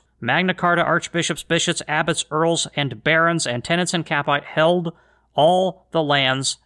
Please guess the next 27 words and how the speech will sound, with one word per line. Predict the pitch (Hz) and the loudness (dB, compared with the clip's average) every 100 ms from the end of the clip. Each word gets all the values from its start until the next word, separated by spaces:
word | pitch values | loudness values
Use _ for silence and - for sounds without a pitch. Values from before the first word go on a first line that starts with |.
| _ | _
in | 143 147 | -4 -2
England." | 151 123 95 107 _ _ _ | -2 -2 -6 -10 _ _ _
End | 135 127 - | -2 -2 -2
quote. | 151 120 - - _ _ - | 0 0 -2 -18 _ _ -4
Interesting. | 285 220 123 - - - - _ _ | -2 -2 -4 -6 -8 -18 -20 _ _
Now, | 135 135 - | 0 0 0
somebody | - - 403 | 0 2 0
could | - 147 | -2 0
very | 202 175 | 2 2
easily | 180 170 147 | 0 0 0
just | 139 | -2
read | - 151 160 | 0 2 2
over | 143 | 2
this | 127 - | 2 2
section | 143 135 147 | 0 0 -2
and | 127 | -2
just | 123 - | 0 0
skip | - 415 - | 0 -2 0
right | 285 262 | 2 4
over | 240 233 | 2 2
it, | 233 | 0
not | 180 185 | 0 0
say | - 185 | 0 0
a | |
word | 151 143 | 0 -2
about | 151 110 | 0 0
it. | 107 | 0